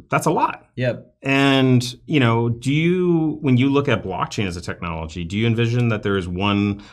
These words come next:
Speaker 1: blockchain to rule them all, or do you think that there's a, a different strategy here?
Speaker 2: Yeah, no, I, I don't,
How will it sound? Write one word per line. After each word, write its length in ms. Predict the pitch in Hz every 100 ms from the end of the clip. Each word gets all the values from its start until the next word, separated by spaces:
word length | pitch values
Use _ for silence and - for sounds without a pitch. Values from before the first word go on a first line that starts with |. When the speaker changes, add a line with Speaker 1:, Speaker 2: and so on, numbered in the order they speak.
| -
Speaker 1:
blockchain 520 | 101 104 - - 107
to 80 | 101
rule 200 | 101 110
them 160 | 104 98
all, 360 | 110 247 269
or 100 | 156
do 120 | 143 143
you 60 |
think 340 | 139 135 131 120
that 400 | 117 113 107 -
there's 360 | 117 113 - - -
a, 200 | 113 -
a 80 | 110
different 340 | 95 120 117
strategy 500 | - 92 85 78 85
here? 260 | 78 - - _ _ _
Speaker 2:
Yeah, 260 | - 180 190
no, 200 | 196 196
I, 240 | 190 170
I 40 | 208
don't, 280 | 202 170